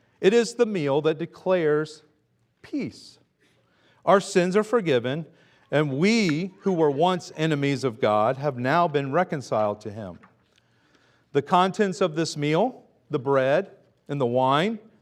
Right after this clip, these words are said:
the body and blood of our Savior, are what make this meal possible. It is a meal in which undeserving sinners, justified through the sacrifice of Christ,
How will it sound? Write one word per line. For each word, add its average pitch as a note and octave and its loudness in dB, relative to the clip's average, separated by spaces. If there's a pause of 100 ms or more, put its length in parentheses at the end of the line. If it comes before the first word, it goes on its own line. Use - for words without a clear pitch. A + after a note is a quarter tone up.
the B2+ -4
body C#3+ 2
and C3 -4
blood D3 4
of C#3 0
our C3 2
Savior, E3+ 0 (680)
are F3+ 4
what E3+ 2
make D3+ -2
this D#3 -4
meal D3 -2
possible. D3 -2 (580)
It F3 0
is F#3+ 2
a G3+ 4
meal F3 2
in D3+ -2
which D#3+ -2
undeserving F#3 0
sinners, D3 -2 (680)
justified C3+ 2
through D#3 -2
the B2+ -8
sacrifice F3 0
of C#3+ -8
Christ, D#3 2